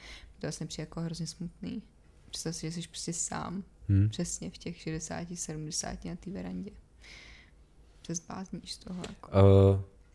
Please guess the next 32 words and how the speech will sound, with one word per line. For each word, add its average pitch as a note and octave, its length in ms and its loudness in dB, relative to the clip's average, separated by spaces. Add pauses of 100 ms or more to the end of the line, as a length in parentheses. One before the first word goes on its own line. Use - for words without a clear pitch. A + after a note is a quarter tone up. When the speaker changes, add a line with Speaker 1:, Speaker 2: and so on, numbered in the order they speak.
(580)
Speaker 2:
já A2 160 10
jsem A#2 140 10
teď A2+ 160 8
o A2+ 100 8
tom A2+ 420 8 (160)
viděl G#2+ 760 8 (840)
video, G2 360 8
kde G2 260 6
o G2 120 4
tom G2 180 4
mluvil F#2+ 240 6
Peterson, F#2 640 0
že, F2 240 4 (580)
že F#2+ 140 6
to G#2 100 8
je G#2 100 12
vlastně G#2 400 8
jako A2 540 8 (520)
z - 180 0
evolučního G#2 520 8
hlediska G#2+ 460 6
je G2+ 80 6
to G2 120 0
úplně G2 240 2
nejhorší G2+ 480 6
věc, F#2+ 180 2
co F#2+ 100 -2
ti G2 140 2
může F#2 240 6
stát. F#2+ 340 4
Speaker 1:
No G3+ 80 6
jasně. G3+ 460 -4